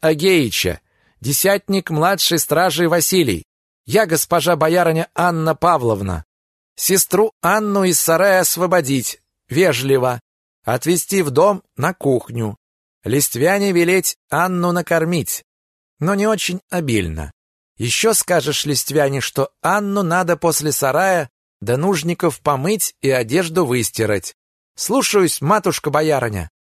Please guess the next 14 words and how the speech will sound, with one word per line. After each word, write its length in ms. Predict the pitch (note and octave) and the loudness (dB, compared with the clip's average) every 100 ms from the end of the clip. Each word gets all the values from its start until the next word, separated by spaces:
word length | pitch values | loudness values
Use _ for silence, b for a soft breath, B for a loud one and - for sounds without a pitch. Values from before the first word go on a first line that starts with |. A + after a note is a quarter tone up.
| _ _ _ _ | _ _ _ _
Роська 500 | G#2 E3 G3 - F3 | -2 0 2 0 0
сунулся 540 | D3+ F#3+ F3 D3+ - C3+ | 0 2 2 0 -2 -4
к 80 | A2+ | -2
дверям, 440 | B2 D#3+ G#3+ F3+ - | -2 2 0 -2 -8
но 160 | B2+ | -6
мать 320 | D3 G#3 - - | -4 -4 -4 -6
остановила 640 | D3 - D#3 D#3+ D3 A2+ | -6 -4 -2 -2 0 0
его. 360 | F#2 F#2 F2 D2+ _ _ _ _ | 0 -2 -6 -8 _ _ _ _
«Погоди, 420 | B2+ C#3 G3 G#3+ | -4 -2 0 0
не 120 | E3+ E3+ | 0 0
убегай, 500 | E3+ F3+ C#3 F#2+ - | 0 0 0 0 -4
еще 320 | B2+ D3 G3+ | -6 -2 0
не 140 | F#3+ F3+ | 0 0
все. 360 | - G#2+ E2+ | 0 0 -2